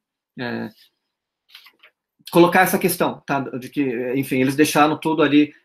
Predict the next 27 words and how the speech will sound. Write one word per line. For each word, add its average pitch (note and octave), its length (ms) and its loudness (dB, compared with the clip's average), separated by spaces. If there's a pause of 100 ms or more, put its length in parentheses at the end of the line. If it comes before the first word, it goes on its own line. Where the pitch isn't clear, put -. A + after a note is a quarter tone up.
é, B2+ 240 -2
bem, C3+ 600 2
bem, C3 360 -2
bem C#3+ 240 2
detalhado D#3 680 4
a D3 220 4
questão D3+ 260 -6
da D3 120 0
fábrica, - 280 -10 (760)
né? B2+ 60 -14 (320)
Já D#3 220 4
que, F3 300 0
é, D#3 120 4
as C#3+ 280 0
três E3 240 0
principais D3 480 -4
fábricas, D3 560 -2
né, C#3+ 200 -8
ah, B2 300 -8 (240)
é, B2+ 400 -2
é, B2+ 400 0
eles, C#3+ 220 2
eles D3 280 6
deram D#3 460 4 (420)
esse - 160 -10
destaque, C3+ 560 -8 (400)
né? B2+ 120 -16